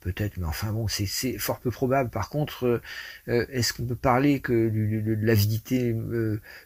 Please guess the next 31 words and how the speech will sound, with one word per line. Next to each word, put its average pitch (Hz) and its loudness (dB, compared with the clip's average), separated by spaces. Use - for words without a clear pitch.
euh, - -4
humaine 127 2
qui, - -8
se, - -4
qui, - -2
en 120 2
se 120 0
mariant 113 2
avec 110 2
le 135 -8
capitalisme, 110 2
crée, 120 2
euh, 104 0
les 101 2
ultramilliardaires 110 2
et, 98 2
et 110 0
le 113 4
désir 117 4
de, 110 2
d'accumuler 113 -2
des 107 2
milliards, 120 2
le, 110 -4
le 104 0
jackpot, 117 -2
grâce 98 0
à 107 -2
la 101 0
vente 104 -2
de, 92 0